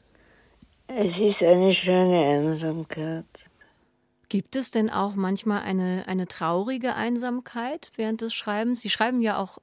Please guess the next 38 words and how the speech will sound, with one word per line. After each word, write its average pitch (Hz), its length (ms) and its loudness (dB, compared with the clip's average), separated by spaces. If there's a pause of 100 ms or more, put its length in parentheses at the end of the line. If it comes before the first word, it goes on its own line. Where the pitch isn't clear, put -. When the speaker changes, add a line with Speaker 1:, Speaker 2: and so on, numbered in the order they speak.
Speaker 2:
zum 214 140 -2
Beispiel 202 240 -6
viel 226 260 -2
über 202 160 -2
das 175 240 -4
Wort 180 300 -4 (280)
weinen, 180 840 0
Tränen. 214 500 0
Das 165 180 -8
kommt 247 180 -4
bei 202 120 -4
Ihnen 202 140 -2
ja 202 120 0
immer 214 220 -2
wieder 196 200 -4
vor 226 300 -2
in 160 100 -4
Ihrem 165 320 -6
Werk. 190 240 -8
Speaker 1:
Ja. 196 340 0 (800)
Also 180 220 2
ich, 202 380 2
ich - 320 -12 (340)
muss 196 500 -4
weinen, 190 480 2
wenn 175 180 -2
ich 170 240 -6
schreibe. 175 720 -8 (1300)
Speaker 2:
Sind 220 180 2
Sie 226 80 -6
so 220 160 -2
bewegt 208 540 -2
von 233 200 -4
Ihren 214 200 -2
eigenen 202 720 -2
Wörtern 185 560 -4
oder 196 260 -4
Empfindungen? 247 720 -4